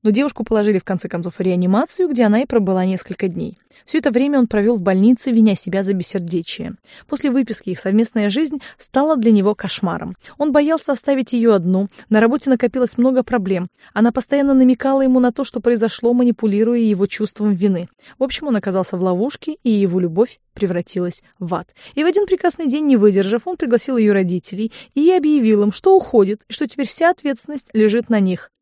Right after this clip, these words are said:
Игорь сменил номер телефона и больше никогда не встречался с той девушкой.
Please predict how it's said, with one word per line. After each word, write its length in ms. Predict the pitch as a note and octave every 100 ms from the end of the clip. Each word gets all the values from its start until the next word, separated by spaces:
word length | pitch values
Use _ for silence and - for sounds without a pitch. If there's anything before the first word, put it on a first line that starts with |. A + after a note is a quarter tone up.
| _
Игорь 220 | A3+ G3+
сменил 280 | F#3+ A#3 G#3+
номер 260 | G3+ F#3+ F3
телефона 400 | - G3 E4 F4
и 60 | A3+
больше 260 | F#3+ -
никогда 420 | C4 E4 C4+ F#3 G3
не 100 | G3+
встречался 480 | - E3+ F3+ -
с 60 | F3+
той 120 | -
девушкой. 500 | F3 F3+ F3 - _